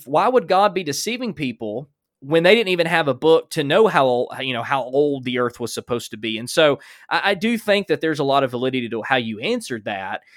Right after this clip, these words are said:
because there is a difference, at least in my mind, thinking this through and listening to what you said, between these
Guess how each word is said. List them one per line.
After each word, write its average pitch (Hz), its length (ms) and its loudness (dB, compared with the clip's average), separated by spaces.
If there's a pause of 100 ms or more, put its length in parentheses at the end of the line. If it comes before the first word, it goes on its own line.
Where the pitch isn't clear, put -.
(260)
because 143 600 4
there 156 180 0
is 185 180 4
a 180 40 -2
difference, 151 680 0
at 131 140 -6
least 156 440 -4 (160)
in 143 180 -6
my 160 180 4
mind, 139 360 0
thinking 143 340 -4
this 123 220 -6
through 120 580 -4
and 113 180 -10
listening 127 300 -8
to 117 80 -8
what 117 180 -6
you 107 80 -14
said, 151 320 -6
between 147 340 -8
these 131 200 -6